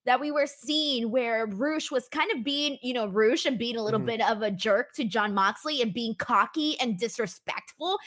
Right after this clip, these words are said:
Speaker 1: And then Jon Moxley obviously is not a fella that's just gonna sit back and let that happen. So he's, like, flipping him off. And so you got these two guys that are both tough in different ways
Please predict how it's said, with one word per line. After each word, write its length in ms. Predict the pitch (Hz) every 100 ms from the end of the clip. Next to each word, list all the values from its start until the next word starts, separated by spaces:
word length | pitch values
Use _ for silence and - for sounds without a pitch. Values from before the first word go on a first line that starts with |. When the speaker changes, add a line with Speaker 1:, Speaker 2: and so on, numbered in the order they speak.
| - - -
Speaker 1:
And 160 | 349
then 260 | 370 359 262
Jon 320 | 180 320 320
Moxley 460 | 370 453 - 330 311
obviously 460 | 277 311 311 311 320
is 80 | 262
not 220 | 277 277
a 80 | -
fella 280 | 285 277 220
that's 180 | 240 254
just 160 | 269
gonna 160 | 262 208
sit 340 | - 285 277
back 280 | 240 240 254
and 80 | 226
let 200 | 240 262
that 120 | 208
happen. 380 | 214 226 247 226
So 120 | -
he's, 200 | 233 233
like, 180 | 165 175 -
flipping 300 | 339 - 320
him 160 | 277
off. 180 | 240 277 277 - -
And 120 | 302
so 120 | - 381
you 200 | 349 262
got 220 | 370 453
these 200 | 339 320
two 380 | - - 339 311
guys 480 | 233 240 277 330 240
that 220 | 247 233
are 100 | 233
both 440 | 226 180 254 262 - -
tough 380 | - 226 262 480 - _ - -
in 280 | 294 269 202
different 580 | 262 330 349 277 185 180
ways 380 | 214 247 359